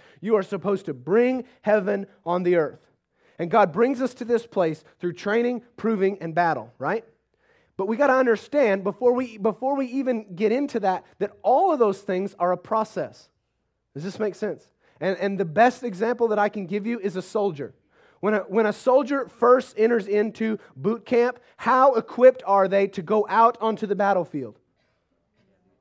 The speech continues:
Not at all, right? It would be a rough go. People would just mentally break down. They would physically not have what it, what it takes.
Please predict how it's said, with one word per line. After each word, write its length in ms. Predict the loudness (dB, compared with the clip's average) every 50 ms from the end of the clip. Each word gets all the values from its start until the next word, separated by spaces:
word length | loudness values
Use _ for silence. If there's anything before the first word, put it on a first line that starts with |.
| _ _ _ _ _ _ _ _ _ _ _ _ _ _ _ _ _ _
Not 380 | -8 -2 0 2 4 6 6 6
at 160 | 6 8 6
all, 500 | 8 8 8 8 8 8 6 0 -8 _ _ _ _ _ _ _ _ _ _ _ _ _ _ _ _ _ 0
right? 260 | 2 4 4 2 0 -4 _ _ -10 -4
It 160 | -2 0 2
would 140 | 2 0 2
be 120 | 4 6
a 80 | 6 6
rough 480 | 6 6 6 6 6 6 4 2 2
go. 300 | 4 6 6 8 6 4
People 340 | 4 2 0 2 2 0 2
would 260 | 4 2 2 2 -2 -8
just 300 | 0 2 2 2 2 -2
mentally 720 | -6 -4 -2 0 2 2 2 2 0 0 0 0 0 -2
break 340 | 0 2 2 2 2 2 0
down. 280 | 0 0 2 0 0 -2 -6 -6 -2
They 120 | 0 2
would 160 | 2 0 -2 -2
physically 440 | -2 -2 0 -2 -4 -4 -2 -2 0
not 240 | 2 2 0 0 0
have 180 | 0 0 0 2
what 140 | 0 0
it, 160 | 0 -2 -4 -4
what 180 | -2 0 0
it 140 | 0 0 -2
takes. 320 | -2 0 0 0 -2 -4